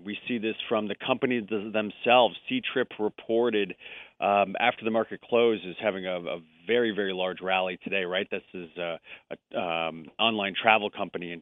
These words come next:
China. So, so I think where, where, where we want as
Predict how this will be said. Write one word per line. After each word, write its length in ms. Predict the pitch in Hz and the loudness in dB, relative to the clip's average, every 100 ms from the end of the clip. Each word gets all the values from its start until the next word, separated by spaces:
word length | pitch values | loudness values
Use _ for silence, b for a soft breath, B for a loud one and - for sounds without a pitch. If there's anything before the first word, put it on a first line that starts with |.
| - | -4
China. 260 | 95 95 87 - | 0 0 -2 -2
So, 180 | 104 92 B B B - | 0 0 B B B 2
so 80 | |
I 40 | 117 | 6
think 220 | 180 190 - | 6 4 -2
where, 640 | 139 139 131 151 170 160 | -8 0 6 8 8 6
where, 540 | 135 123 147 147 139 127 - - | 6 6 8 10 6 4 -4 -10
where 180 | 127 120 | -2 -2
we 200 | 113 135 | 2 2
want 340 | 156 131 120 | 4 2 0
as 160 | 113 107 | -2 -4